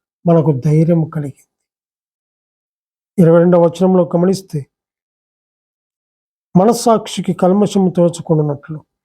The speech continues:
ప్రోక్షింపబడిన హృదయము గల వారమును, నిర్మలమైన ఉదక-,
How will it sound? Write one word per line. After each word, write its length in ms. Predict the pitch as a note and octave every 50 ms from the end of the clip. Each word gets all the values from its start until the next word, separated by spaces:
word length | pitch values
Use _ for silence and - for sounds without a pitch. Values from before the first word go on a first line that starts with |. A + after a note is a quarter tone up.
| _ _ _ _ _ _ _ _ _ _ _
ప్రోక్షింపబడిన 760 | F3+ G3+ A3+ A3+ - - B3+ A#3+ A#3 A#3 G3+ G#3+ G#3 G3+ G3+
హృదయము 500 | G3 D#3+ D3 E3 F3 E3+ F3+ F#3 F3+ F3
గల 140 | D#3+ D#3+ D#3+
వారమును, 560 | D#3 D3+ D3+ D#3 D#3 D3+ D3 C#3+ C#3+ D3 D3 - _ _ _ _ _ _ _ _ _ _ _ _ _ _ _ -
నిర్మలమైన 680 | E3+ G3 A3 B3 B3 B3+ B3 A#3+ A#3 A3+ A3 A3 G#3+
ఉదక-, 500 | G#3 F#3 E3 F3+ F3+ G3 F#3+ G#3 - -